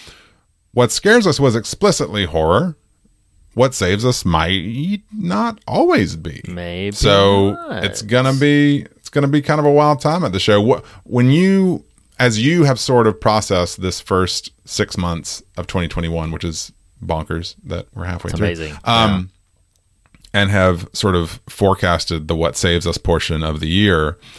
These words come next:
Speaker 1: like, how do you process that? How would you pitch, uh, that idea?
Speaker 2: Sure. So the What Scares Us question is a lot more direct. Uh, one might say,
Speaker 1: Sure.
Speaker 2: might,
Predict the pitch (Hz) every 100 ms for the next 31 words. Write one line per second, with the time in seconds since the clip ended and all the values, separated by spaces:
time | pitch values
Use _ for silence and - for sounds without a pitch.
0 | - - _ 87 - 113 123 101 95 95
1 | 98 82 - 82 - 85 - 110 104 87
2 | 90 92 - 95 85 - - - _ _
3 | _ - _ - 82 78 76 76 - 90
4 | 85 80 76 73 80 - - - - 117
5 | 101 90 - - 175 160 - - - _
6 | _ _ _ _ 127 135 127 117 - _
7 | _ - 127 151 - 147 143 113 101 -
8 | - - _ - 101 90 - 87 82 -
9 | _ - 98 92 - - 98 95 95 87
10 | 85 85 107 - - - _ - 85 80
11 | 80 85 85 82 - 82 80